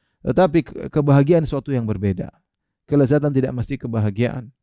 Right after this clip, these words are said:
Betapa banyak orang merasakan kelezatan, hatinya kosong dari kebahagiaan. Kebahagiaan yang, yang punya hanyalah Allah Subhanahu wa taala. Allah berikan kepada hamba yang Dia sukai. Ya, kelezatan semua orang bisa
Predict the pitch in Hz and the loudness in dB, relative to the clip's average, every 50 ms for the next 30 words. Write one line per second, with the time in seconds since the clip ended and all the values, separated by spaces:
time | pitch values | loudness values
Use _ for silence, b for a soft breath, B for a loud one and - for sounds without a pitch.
0 | _ _ - 117 120 117 - 127 123 120 131 143 143 139 135 131 131 131 127 123 | _ _ -6 -4 -4 -2 0 0 0 2 0 0 0 0 -2 -2 -2 -4 -4 -4
1 | 123 117 - 127 123 127 120 - 131 123 113 127 143 - - 170 170 180 - _ | -4 -4 -4 -4 -4 -4 -4 -2 0 0 2 0 0 0 0 -2 -2 -4 -8 _
2 | _ _ _ _ _ _ _ _ - 131 117 - 147 147 135 - 135 127 - 127 | _ _ _ _ _ _ _ _ -6 -6 -4 -4 -4 -6 -6 -6 -6 -8 -8 -6
3 | 120 113 110 113 - 120 110 107 98 98 95 90 107 - - 113 120 _ _ _ | -6 -4 -4 -4 -8 -8 -6 -2 -2 -2 -2 -2 -6 -8 -8 -12 -16 _ _ _
4 | _ _ _ _ _ - 190 190 202 196 196 190 233 226 202 196 202 - - - | _ _ _ _ _ -4 0 2 4 4 4 4 4 4 4 2 0 -4 -6 -4
5 | 175 175 175 - - 170 170 165 185 214 196 180 160 160 175 180 180 185 180 170 | -4 -4 -2 -2 -4 -4 -2 -2 -2 0 0 2 2 2 0 0 0 2 4 2
6 | 156 - - 156 143 131 123 - 165 170 165 151 175 190 185 180 160 139 147 - | 2 2 0 -4 -4 -2 -2 0 0 0 2 2 0 2 2 0 -2 -2 -2 -2
7 | 147 143 139 139 156 156 147 135 127 123 127 123 - - 113 - 117 113 113 - | 0 2 2 2 2 0 -2 -2 -2 0 -2 -2 -2 -6 -8 -8 -8 -8 -8 -12
8 | _ _ _ _ _ _ _ _ _ _ - 135 - 185 202 202 156 151 175 175 | _ _ _ _ _ _ _ _ _ _ -8 -4 0 2 4 4 4 4 2 2
9 | 190 185 156 - 143 156 160 156 143 135 127 113 123 110 113 | 2 0 0 -2 0 0 0 0 0 -2 -2 -2 -2 -4 -4